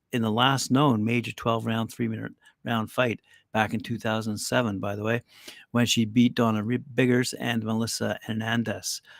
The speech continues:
although neither fight went the distance. So women in the, in the sport have pushed for the three-minute rounds over the past half decade, and the Senicia Estrada, Marlon Esparza, W B A interim flyweight title fight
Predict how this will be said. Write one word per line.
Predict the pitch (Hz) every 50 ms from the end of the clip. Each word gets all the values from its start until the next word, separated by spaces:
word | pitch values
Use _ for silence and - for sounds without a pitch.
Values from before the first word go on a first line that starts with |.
| - _ _ _ -
although | - 117 117 110
neither | 110 107 101 95 95
fight | - - 104 101 107 -
went | 131 113 101 98
the | - -
distance. | - 117 113 107 - - - - 104 -
So | - 110 104 110 113 _ - - - - - - - _ _ -
women | 139 143 156 147 143
in | 135
the, | 131 117 - _ _ _ _ _ _ -
in | 147 143 139
the | 123
sport | 113 - - 113 113 110 117
have | 120 - -
pushed | - 123 117 110 -
for | - 120
the | 110 104
three-minute | - - - 117 110 110 110 -
rounds | - 110 110 110 113 113 110 107 -
over | 117 113
the | 107
past | 101 - 107 107 107 101 -
half | - 113 104 104 110 -
decade, | - 117 117 - - 120 117 117 117 - _ - - - - - - _ _ -
and | 117 120 117 117 110 110 - -
the | 143 123 113
Senicia | 117 120 - - 123 123 117 110 - 117
Estrada, | 107 - - - 120 110 110 117 113 117 - -
Marlon | 113 113 110 113 117 117 - -
Esparza, | 110 - - - 120 127 123 120 - 117 104 113 117 -
W | 120 110 110 107
B | 110 113 110
A | 113
interim | - 127 117 - 113 107
flyweight | - - 139 147 139 117 110 107 -
title | - 107 107 107
fight | - - 113 110 117 -